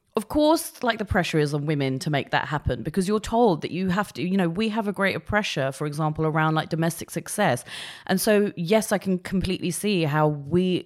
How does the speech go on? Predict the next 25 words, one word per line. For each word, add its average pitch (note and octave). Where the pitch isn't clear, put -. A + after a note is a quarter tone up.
are D#3+
pressured D3
to F#3
feel F#3+
as E3
if, -
like, E3+
if E3+
you're G3+
in F3+
a E3+
heterosexual E3+
relationship, D#3+
you F3
have E3+
to F#3
be E3+
the E3
driver E3+
of A#2
that. A2+
So G3+
it G3+
kind A3+
of A#3+